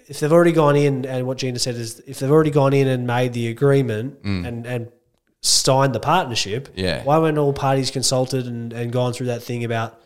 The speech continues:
Speaker 2: Yeah.
Speaker 1: conversation should have happened earlier?
Speaker 2: I f-, I, I just feel like someone, I feel like
Speaker 1: It's
Speaker 2: people
Speaker 1: blown
Speaker 2: have
Speaker 1: up
Speaker 2: been
Speaker 1: in
Speaker 2: off-,
Speaker 1: public, you
Speaker 2: they've been
Speaker 1: know?
Speaker 2: offended. I think. I think it's been offensive for, from probably the Reinhardt camp. They've felt offended
Speaker 1: Yeah.
Speaker 2: around, "Well, I don't have to, I don't have to do shit. I've got
Speaker 1: I don't
Speaker 2: the
Speaker 1: have to do
Speaker 2: power, I've
Speaker 1: shit.
Speaker 2: got the control.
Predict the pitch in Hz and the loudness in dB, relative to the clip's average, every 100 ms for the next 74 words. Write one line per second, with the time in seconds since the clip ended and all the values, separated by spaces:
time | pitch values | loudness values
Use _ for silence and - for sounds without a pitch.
0 | - 92 60 - 180 180 190 180 156 147 | -8 -6 -4 2 4 6 6 6 4 2
1 | 135 139 123 120 131 127 107 - - - | 2 2 -2 0 0 2 -2 -4 -16 -10
2 | 110 - 131 113 139 139 160 143 - 120 | -6 0 2 4 2 4 4 4 4 2
3 | 113 104 71 98 101 113 110 170 220 226 | 4 2 0 -2 2 2 4 6 8 8
4 | 214 - - 175 175 127 - 131 143 - | 8 8 6 6 4 0 0 6 8 6
5 | - 120 120 92 - - _ - 104 - | 6 4 4 0 -4 -18 _ -2 -2 0
6 | 92 - - 101 110 104 - 101 90 95 | -2 -2 -4 2 2 2 0 0 0 0
7 | 101 - 90 - 95 90 85 - - 92 | 0 -2 -4 -4 -2 0 -2 -8 -6 -4
8 | 90 85 _ - 98 90 90 90 92 92 | -4 -8 _ -4 -2 0 0 0 2 0
9 | 90 - 92 92 92 92 90 - 87 90 | -2 -2 -2 -2 0 0 0 -4 -4 -2
10 | 87 85 - 190 269 320 - 110 104 101 | -6 -8 -4 0 2 2 4 6 6 4
11 | 98 95 - 101 104 104 101 101 92 85 | 2 0 0 2 4 4 2 0 0 -2
12 | - - - _ - - - 104 107 104 | -10 -20 -20 _ -20 -20 -2 2 4 2
13 | 92 92 - - 101 - - 107 104 233 | 0 0 0 0 -2 -6 -4 -2 2 2
14 | 247 123 117 113 113 110 123 113 113 - | 4 4 8 8 8 6 2 2 0 2
15 | 107 101 95 | 6 6 4